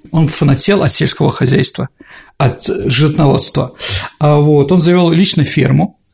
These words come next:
в Царском Селе, а лично туда покупал коров и мериносов.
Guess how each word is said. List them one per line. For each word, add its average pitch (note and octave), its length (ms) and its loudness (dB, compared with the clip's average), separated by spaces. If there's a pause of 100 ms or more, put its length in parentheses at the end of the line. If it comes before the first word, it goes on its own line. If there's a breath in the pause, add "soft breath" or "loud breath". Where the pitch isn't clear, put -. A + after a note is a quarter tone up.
(120)
в - 80 -12
Царском D3 340 0
Селе, D3+ 440 0 (120)
а D3+ 300 0
лично F#3 300 0
туда D#3+ 220 -2
покупал D3 520 0
коров E3+ 400 2
и - 20 4
мериносов. C3 720 2